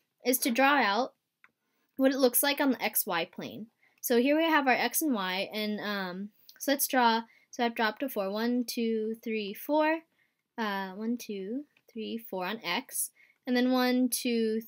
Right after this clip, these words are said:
three on y. One, two, three. Okay, so this is what our big rectangular box looks like.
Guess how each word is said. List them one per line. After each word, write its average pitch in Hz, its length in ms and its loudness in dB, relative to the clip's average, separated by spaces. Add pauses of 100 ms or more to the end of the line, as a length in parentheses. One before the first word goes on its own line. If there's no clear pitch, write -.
(120)
three 214 300 -2
on 180 220 -6
y. 104 220 -8 (140)
One, 202 380 -12 (160)
two, 190 360 -10 (280)
three. - 220 -8 (500)
Okay, 294 320 2
so 277 320 6
this 302 200 4
is 403 140 -2
what 311 140 4
our 240 200 6
big 240 360 4
rectangular 220 640 0
box 170 400 -4
looks 190 220 -4
like. - 340 -14